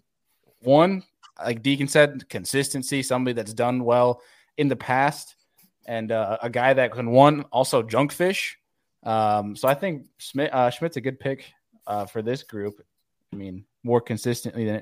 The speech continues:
more consistency than anything, but just the way it's shaping up, it kind of could fit his mold.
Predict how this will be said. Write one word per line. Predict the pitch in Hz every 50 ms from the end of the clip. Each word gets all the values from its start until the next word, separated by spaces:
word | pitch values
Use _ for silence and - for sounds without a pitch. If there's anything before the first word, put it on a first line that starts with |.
| -
more | - 131 143 147 151
consistency | 151 139 120 - - 180 175 - 135 - - 131 120 110 110 - - _ - _ _ _ _ _
than | 135 135
anything, | 139 135 123 117 113 113 107
but | 104 107 101 95 - _ _ _ _ _ _ -
just | 127 - -
the | 139
way | 131 123
it's | 110 104
shaping | - - 123 117 - - 107
up, | 110 110 107 -
it | 101 98
kind | - 113 107 110 104
of | 101 -
could | - 98
fit | - - 113 92
his | 107 107 92 95
mold. | 101 98 95 101 101